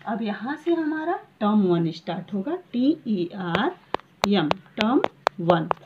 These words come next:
तो हमारा grammar का term one start होगा। नाम वाले शब्द, तो ये आपको read करना है। फिर next video में मैं grammar करवाऊँगी, ग्रामर का चैप्टर फ़ाइव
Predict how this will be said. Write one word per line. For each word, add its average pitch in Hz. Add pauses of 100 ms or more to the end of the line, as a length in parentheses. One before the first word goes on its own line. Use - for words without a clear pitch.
(240)
तो 240
हमारा 226
grammar 208
का 254
term 226
one 240
start 180
होगा। 277 (380)
नाम 233
वाले 185
शब्द, 254 (380)
तो 330
ये 247
आपको 233
read 196
करना 226
है। 330 (360)
फिर 311 (340)
next 208
video 233
में 262
मैं 285
grammar 185
करवाऊँगी, 254 (400)
ग्रामर 214
का 302
चैप्टर 226
फ़ाइव 185